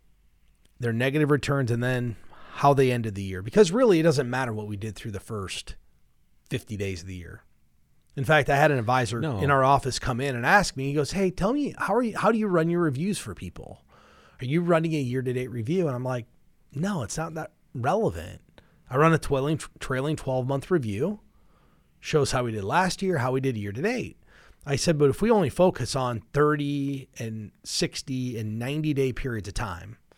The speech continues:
Speaker 1: we're setting ourselves up for failure because
Speaker 2: Right,
Speaker 1: it's
Speaker 2: and part
Speaker 1: purely
Speaker 2: of our,
Speaker 1: luck."
Speaker 2: right, and part of our job working with clients is to take the long-term vision and help them not, and help them see that too. So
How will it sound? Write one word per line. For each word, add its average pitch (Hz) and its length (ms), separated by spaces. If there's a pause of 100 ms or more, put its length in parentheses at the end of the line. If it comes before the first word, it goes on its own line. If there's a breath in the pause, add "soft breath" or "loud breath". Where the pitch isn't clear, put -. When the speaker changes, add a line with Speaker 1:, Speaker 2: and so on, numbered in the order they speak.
(540 soft breath)
Speaker 1:
we're 135 120
setting 202 360
ourselves 110 420
up 101 340 (340)
for 135 120
failure 147 560 (680)
because 120 160
Speaker 2:
Right, - 160
Speaker 1:
it's 101 100
Speaker 2:
and 98 100
part 123 200
Speaker 1:
purely 104 200
Speaker 2:
of 104 40
our, - 60
Speaker 1:
luck." - 360 (180)
Speaker 2:
right, 104 240
and 90 140 (280)
part 123 200
of 98 80
our 90 140
job 95 520
working 98 680 (160)
with 107 220
clients 101 520
is 85 220
to 92 140
take 98 320
the 87 80
long-term 90 760
vision 90 300
and 87 120
help 95 280
them 110 200
not, 98 260
and 101 180
help 104 220
them 123 200
see 110 220
that 95 260
too. 107 220
So 90 340